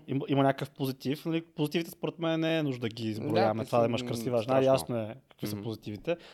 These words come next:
Speaker 1: Особено ако е красива и хрисима едновременно и така нататък. И, има, между другото, едно нещо, че колкото по-красива е една жена, толкова по-склонна да бъ-, да не бъде хрисима с тебе. Има такава корелация.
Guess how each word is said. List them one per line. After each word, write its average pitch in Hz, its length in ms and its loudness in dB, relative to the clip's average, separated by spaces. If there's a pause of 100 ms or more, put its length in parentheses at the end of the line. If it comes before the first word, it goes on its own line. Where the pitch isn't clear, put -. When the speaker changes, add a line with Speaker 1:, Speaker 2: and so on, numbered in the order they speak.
(140)
Speaker 1:
Особено 143 320 2
ако 143 140 -2
е 123 40 -2
красива 131 420 -6
и 127 80 -2
хрисима 139 840 -6
едновременно 135 580 -4
и 143 60 -8
така 135 180 -10
нататък. 131 340 -6 (280)
И, 143 180 -2
има, 156 300 4
между 156 220 4
другото, 156 480 0
едно 139 240 -2
нещо, 143 280 -2
че 147 220 -2
колкото 143 220 -2
по-красива 143 480 -2
е 135 40 2
една 135 200 -2
жена, 139 160 -4
толкова 139 240 -6
по-склонна 139 420 -4
да 135 100 -4
бъ-, - 20 -8
да 139 80 -4
не 135 60 0
бъде 135 200 0
хрисима 139 380 -4
с - 40 -16
тебе. 139 280 -4 (160)
Има 135 120 -2
такава 127 220 -2
корелация. 123 560 0